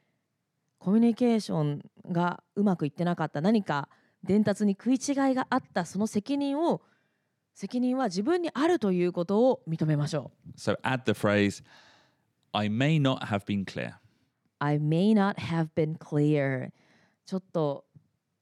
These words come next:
Speaker 1: 説明が足りなかったところがあったかもしれないっていうことですね。
Speaker 2: Yeah. So, "Okay, there seems to be a disconnect.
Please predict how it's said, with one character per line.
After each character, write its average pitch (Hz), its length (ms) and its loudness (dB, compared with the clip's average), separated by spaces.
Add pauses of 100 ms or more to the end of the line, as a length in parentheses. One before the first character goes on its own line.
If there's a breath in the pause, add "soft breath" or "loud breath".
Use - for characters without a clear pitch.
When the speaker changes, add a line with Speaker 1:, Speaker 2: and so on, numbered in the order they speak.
Speaker 1:
説 156 260 -8
明 175 200 2
が 175 120 0
足 175 100 -6
り 185 100 -4
な 208 120 -6
か 226 120 -6
っ 214 60 -10
た 170 120 -6
と 160 120 -6
こ 180 160 -14
ろ 180 120 -8
が 160 260 -4
あ 160 40 -6
っ 165 100 -14
た 190 120 -6
か 180 100 -4
も 165 100 -4
し - 140 -8
れ 151 120 0
な 165 160 0
い 165 40 -4
っ - 40 -12 (920)
て 147 80 -8
い - 20 0
う 139 40 -4
こ 151 80 -8
と 156 80 -6
で 143 80 -8
す 143 100 -14
ね。 180 300 -2
Speaker 2:
Yeah. 95 160 -6 (260)
So, 92 260 -4 (640 soft breath)
"Okay, 127 520 2 (1200 soft breath)
there - 140 -8
seems 151 380 0
to 117 100 -2
be 117 120 0
a - 40 2
disconnect. - 840 -4